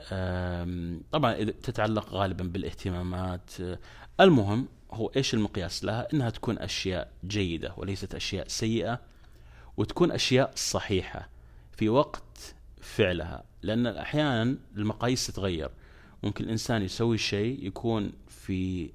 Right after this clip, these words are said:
هذا الوقت شيء صحيح، لكن بعدين تبين لاحقا أنه كان أمر خاطئ. فالمهم هو فقط المقياس لحظة اتخاذ أو إجراء هذا الفعل.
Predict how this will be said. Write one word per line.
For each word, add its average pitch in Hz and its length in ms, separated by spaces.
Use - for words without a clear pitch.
هذا 123 280
الوقت - 720
شيء 104 240
صحيح، 104 540
لكن 135 340
بعدين 113 260
تبين 113 280
لاحقا 110 460
أنه 98 240
كان 101 340
أمر 101 220
خاطئ. - 460
فالمهم 139 440
هو 120 120
فقط - 460
المقياس 104 1000
لحظة 98 560
اتخاذ 95 800
أو 92 220
إجراء 95 440
هذا 80 120
الفعل. 65 360